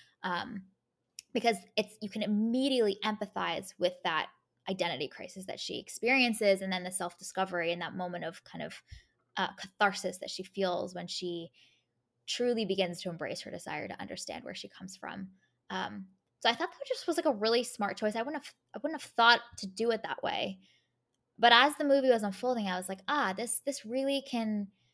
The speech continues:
emphasize and build that empathy more quickly, perhaps, um, for maybe non-, non-Asian audiences or non-,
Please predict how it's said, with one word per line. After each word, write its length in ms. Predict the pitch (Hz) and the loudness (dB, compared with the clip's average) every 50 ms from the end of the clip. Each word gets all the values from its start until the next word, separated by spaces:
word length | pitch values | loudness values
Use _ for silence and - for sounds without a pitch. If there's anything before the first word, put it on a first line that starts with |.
| _ _ _ _ _ _ _ _ _ _ _ _ _ _ _ - | _ _ _ _ _ _ _ _ _ _ _ _ _ _ _ -2
emphasize 320 | 247 254 247 - 262 254 | 0 0 4 4 4 4
and 140 | 240 220 190 | 4 2 2
build 240 | 214 214 214 214 196 | 4 4 4 4 4
that 240 | 208 196 196 180 - | 2 2 2 2 0
empathy 640 | 196 190 196 185 - - 175 170 160 165 - - _ _ | -2 -4 -6 -8 -6 -6 -6 -4 -4 -4 -6 -8 _ _
more 120 | - 226 226 | -4 -4 -4
quickly, 640 | - - - 220 214 - 196 180 160 160 190 - _ _ | -4 -4 -6 -6 -4 -2 -4 -4 -2 -4 -8 -12 _ _
perhaps, 580 | - 185 180 170 - 359 - - - - - - _ _ 202 | -12 -10 -8 -8 -8 -8 -8 -8 -8 -8 -10 -12 _ _ -12
um, 320 | 190 185 180 180 202 196 190 | -10 -8 -8 -8 -8 -10 -10
for 180 | - 190 185 | -8 -6 -4
maybe 220 | 185 190 185 185 185 | -4 -4 -4 -4 -4
non-, 480 | 185 180 180 180 175 165 175 180 180 - _ _ _ _ _ _ _ _ _ _ _ - _ _ - | -4 -4 -2 -2 -4 -4 -6 -8 -12 -14 _ _ _ _ _ _ _ _ _ _ _ -20 _ _ -4
non-Asian 460 | 208 202 202 190 190 196 196 196 196 | 0 0 2 2 2 0 0 0 -2
audiences 480 | 196 196 196 190 185 185 190 190 185 180 | 0 0 0 0 0 -2 -4 -4 -6 -6
or 100 | 175 - | -6 -6
non-, 300 | 170 165 165 180 208 | -4 -4 -4 -6 -6